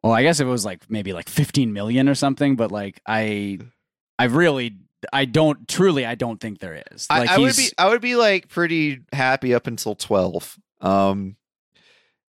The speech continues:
Speaker 1: Yeah, I think twelve is, like, is doable though for him.
Speaker 2: Yeah,
Speaker 1: Like, he
Speaker 2: I, I,
Speaker 1: could
Speaker 2: I think that's pretty market value.
Speaker 1: He's,
Speaker 2: Uh,
Speaker 1: he's so good. He's going to, at some point in his career, he will hit a hundred points.
Speaker 2: Oh,
Speaker 1: Like,
Speaker 2: easily.
Speaker 1: he's
Speaker 2: And,
Speaker 1: so
Speaker 2: like,
Speaker 1: good.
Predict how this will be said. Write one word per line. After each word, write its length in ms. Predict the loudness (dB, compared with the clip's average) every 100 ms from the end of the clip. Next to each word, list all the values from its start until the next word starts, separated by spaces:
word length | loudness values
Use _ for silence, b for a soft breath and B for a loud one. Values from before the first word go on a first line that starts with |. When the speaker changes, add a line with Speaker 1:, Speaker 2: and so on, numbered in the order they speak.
| _ _ _ -8 0
Speaker 1:
Yeah, 300 | 2 2 0 -2
I 80 | 0
think 200 | 0 0
twelve 300 | 2 2 0
is, 120 | -4
like, 260 | -6 -10 -16 _ _ _ _ -6
is 180 | -4 0
doable 400 | 2 2 0 -6
though 140 | -6
for 120 | 0
him. 80 | 2
Speaker 2:
Yeah, 300 | 4 4 2
Speaker 1:
Like, 120 | 0
he 100 | 0
Speaker 2:
I, 20 | 0
I, 40 |
Speaker 1:
could 340 | 2 0 -2 -4
Speaker 2:
I 80 |
think 200 | -2 -2
that's 180 | -2 -4
pretty 400 | 0 0 0 -4 -8
market 520 | -6 -2 0 0 0
value. 680 | 0 2 2 4 2 0 -4 _ 0
Speaker 1:
He's, 140 | 2
Speaker 2:
Uh, 220 | 4 2 2 0
Speaker 1:
he's 220 | 0 2
so 220 | 2 2
good. 160 | 2 0
He's 140 | 0
going 260 | 0 0 -2
to, 100 | -4
at 100 | -4
some 220 | -2 0
point 200 | 2 0
in 60 | 0
his 120 | -4
career, 240 | -4 -4 -4
he 120 | -4
will 220 | -6 -6
hit 120 | -6
a 40 | -8
hundred 220 | -10 -12
points. 420 | -14 -14 -14 -16 _ b b b b -2
Speaker 2:
Oh, 120 | 0
Speaker 1:
Like, 120 | 2 -2
Speaker 2:
easily. 300 | -4 0 2
Speaker 1:
he's 200 | 4 4
Speaker 2:
And, 100 | 4
Speaker 1:
so 80 | 4
Speaker 2:
like, 240 | 2 0
Speaker 1:
good. 280 | -8 -10